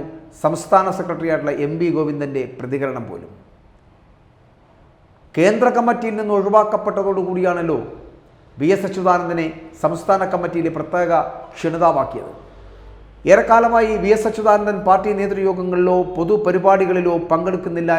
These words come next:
എന്നത് ഇതിന് കാരണമായി പറയുന്നുമുണ്ട്. പക്ഷേ പണ്ട് വി എസിനെതിരെ പ്രസംഗിച്ചതുപോലെ ക്യാപിറ്റൽ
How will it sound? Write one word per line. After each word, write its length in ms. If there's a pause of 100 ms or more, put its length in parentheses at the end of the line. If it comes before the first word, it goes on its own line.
എന്നത് 260 (1160)
ഇതിന് 260
കാരണമായി 480 (120)
പറയുന്നുമുണ്ട്. 600
പക്ഷേ 240 (1000)
പണ്ട് 280
വി 160
എസിനെതിരെ 440 (420)
പ്രസംഗിച്ചതുപോലെ 880 (1400)
ക്യാപിറ്റൽ 500